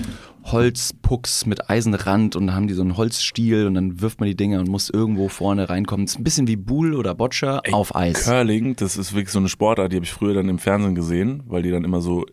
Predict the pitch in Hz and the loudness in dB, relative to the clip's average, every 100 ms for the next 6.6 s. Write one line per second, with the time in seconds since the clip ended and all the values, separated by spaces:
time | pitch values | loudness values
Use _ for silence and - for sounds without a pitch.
0 | _ - 101 87 110 104 101 101 95 92 | _ -12 -4 2 2 4 2 2 2 0
1 | 90 104 104 95 95 92 87 87 87 - | 0 0 0 0 0 0 -2 -2 -2 0
2 | 90 90 117 - - 90 92 110 - - | -2 0 -2 -4 -2 2 2 -2 -2 -2
3 | 98 - - - - - - - 92 - | -2 -6 -14 -14 -4 0 0 0 0 0
4 | 87 92 78 85 - 95 92 87 87 82 | 0 0 0 -2 -2 0 0 0 -4 -6
5 | - - 87 87 - - 156 - 98 85 | -14 -6 -4 -2 -2 0 0 0 2 2
6 | 82 92 85 87 85 85 | 0 0 0 0 0 0